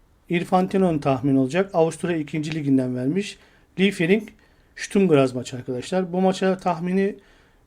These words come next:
üst olmuş. Bir kırk dört oranı var. Avusturya ikinci Ligi zaten bol gollü geçen bir lig.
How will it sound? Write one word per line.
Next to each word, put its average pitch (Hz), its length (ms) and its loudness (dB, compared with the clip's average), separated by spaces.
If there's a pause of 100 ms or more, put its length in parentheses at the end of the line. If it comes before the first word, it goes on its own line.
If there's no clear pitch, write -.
üst 202 240 0
olmuş. 151 400 2
Bir 170 140 0
kırk - 220 -8
dört 151 200 -4
oranı 160 300 2
var. 156 220 0 (340)
Avusturya 175 440 0
ikinci 165 380 -4
Ligi 165 160 -4
zaten 160 400 0
bol 156 220 4
gollü 151 260 4
geçen 131 320 0
bir 123 60 -8
lig. 147 120 -4